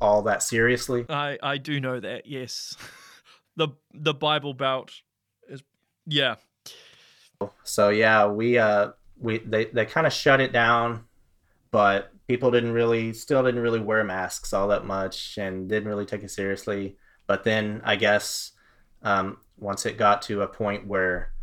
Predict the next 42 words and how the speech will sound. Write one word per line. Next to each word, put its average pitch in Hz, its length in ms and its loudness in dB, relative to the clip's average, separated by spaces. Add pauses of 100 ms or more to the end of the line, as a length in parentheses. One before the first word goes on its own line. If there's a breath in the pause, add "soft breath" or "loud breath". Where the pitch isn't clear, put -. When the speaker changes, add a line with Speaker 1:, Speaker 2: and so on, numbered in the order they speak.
(260)
Speaker 1:
it 110 140 -2
was 101 100 -6
becoming, 98 540 -4
like, 92 240 -4 (100)
a 110 80 -2
major 95 520 -6 (100)
crisis, 92 520 -2
like, 87 320 -6
then 107 200 -4
they 95 100 -4
really 95 220 -4
did 92 120 -6
shut 92 160 -4
everything 92 360 -6
down. 87 180 -8
For 113 200 2
a 104 60 4
while, 101 520 4 (420 soft breath)
the - 80 -6
streets - 420 -4
were, 104 140 0
like, 95 260 -6 (160)
ghost 107 280 -2
towns, 92 600 -6
you 101 100 -12
know, 92 280 -8 (200)
which 104 180 -10
was 117 100 -4
actually 160 240 6
really 123 220 4
nice 117 220 2
'cause 104 160 -4
the 101 40 -6
traffic 101 400 0
here 107 160 -2
is 101 80 -6
pretty 110 220 -2
bad 104 380 -2 (440)
going 104 140 -4
into 101 160 -4
town. 110 420 0
So 98 300 -4